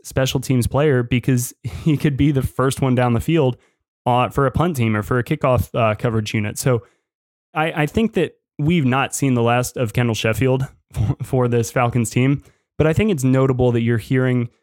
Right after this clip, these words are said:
guys like Fabian Monroe, Moreau getting a look on the outside during minicamp, opposite of A J Terrell, and then you've got Isaiah Oliver, you know, looking at that slot spot. So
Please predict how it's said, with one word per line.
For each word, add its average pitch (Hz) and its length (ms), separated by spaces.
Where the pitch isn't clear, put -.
guys 123 320
like 117 180
Fabian 123 420
Monroe, 113 520
Moreau 117 680
getting 127 360
a 127 80
look 120 460
on 123 140
the 120 140
outside 110 640
during 113 300
minicamp, 110 580
opposite 120 400
of 113 140
A 123 100
J 123 180
Terrell, 117 440
and 113 120
then 113 120
you've 113 140
got 110 260
Isaiah 110 340
Oliver, 110 680
you 123 100
know, 107 100
looking 113 280
at 110 100
that 113 160
slot 156 320
spot. 92 280
So 117 240